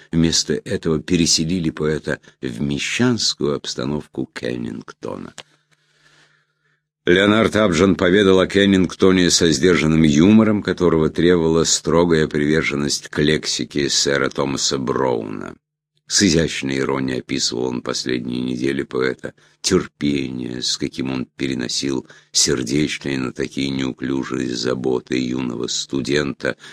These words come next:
который самочинно назначил себя его сиделкой, и плачевное положение богоподобного бродяги, попавшего в обывательское окружение.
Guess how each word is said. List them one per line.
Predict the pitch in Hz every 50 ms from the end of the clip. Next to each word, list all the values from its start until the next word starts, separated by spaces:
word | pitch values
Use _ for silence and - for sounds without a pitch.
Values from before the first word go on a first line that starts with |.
| - - _
который | - 80 80 73 67 67 73 69
самочинно | - - 71 69 69 67 - - 73 73 73 71 69
назначил | 69 69 69 67 55 58 69 69 69 67 - 65 64 62
себя | - - 62 64 69 67
его | 65 65 64 65
сиделкой, | - - - 71 65 64 71 69 69 64 - - - 60 - _ _ _ - - - - - - -
и | - 120 110
плачевное | - 95 95 90 85 - - 104 107 98 98 87 90 87
положение | - 85 85 82 78 - 87 92 92 90 87 87 85 76 - _ _ _ -
богоподобного | 76 78 73 87 80 78 76 - 87 85 76 65 76 82 78 78 76 73 71 73 71
бродяги, | 67 65 73 71 71 71 69 69 78 90 101 95 80 82
попавшего | 78 - 85 76 71 - 80 85 87 - - - - 71 71 73 71 69 67 - - -
в | 87 80 73
обывательское | 76 67 69 69 62 62 65 67 - - 67 64 - - - - 64
окружение. | 64 60 - 64 65 67 62 64 60 58 57 55 - 50 50 -